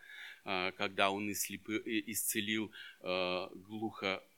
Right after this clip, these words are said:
глухого, который не мог, э, глухоговорящего. Если он глухой, соответственно, он не может говорить, да? Вы знаете этот эффект, да? Э, он страдал этим расстройством речи.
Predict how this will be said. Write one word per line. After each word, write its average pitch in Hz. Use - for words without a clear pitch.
глухого, 117
который 117
не 117
мог, 107
э, 107
глухоговорящего. 110
Если 131
он 131
глухой, 143
соответственно, 135
он 123
не 123
может 113
говорить, 110
да? 139
Вы 101
знаете 101
этот 95
эффект, 101
да? 123
Э, 95
он 117
страдал 117
этим 104
расстройством 107
речи. -